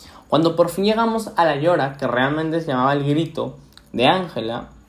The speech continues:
que realmente se llamaba El Grito de Ángela, había una historia referente a, a esa fuente. Contaba la historia de una pobre mujer llamada Ángela que constantemente le gritaban todas las personas. Donde pasara, por alguna razón le gritaban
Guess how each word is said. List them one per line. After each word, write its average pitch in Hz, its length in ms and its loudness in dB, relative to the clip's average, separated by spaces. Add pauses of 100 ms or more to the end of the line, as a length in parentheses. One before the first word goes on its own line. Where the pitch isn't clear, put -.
que 170 80 6
realmente 240 400 6
se 254 100 2
llamaba 208 180 6
El 202 60 6
Grito 202 220 4
de 180 80 4
Ángela, 139 600 0 (1500)
había 160 180 4
una 247 100 6
historia 233 320 2
referente 175 520 2
a, 143 360 2 (120)
a 139 140 4
esa 147 200 -2
fuente. 170 460 -2 (320)
Contaba 180 340 6
la 214 80 2
historia 196 360 4
de 185 80 4
una 180 180 0
pobre 175 200 2
mujer 160 320 0
llamada 151 420 0
Ángela 135 400 -4
que 131 140 0
constantemente 170 720 -2
le 185 100 4
gritaban 151 420 -2
todas 151 240 2
las 156 140 -4
personas. 120 580 -4 (640)
Donde 139 260 2
pasara, 156 680 2 (160)
por 139 140 6
alguna 180 260 4
razón 190 300 2
le 160 80 0
gritaban 120 560 0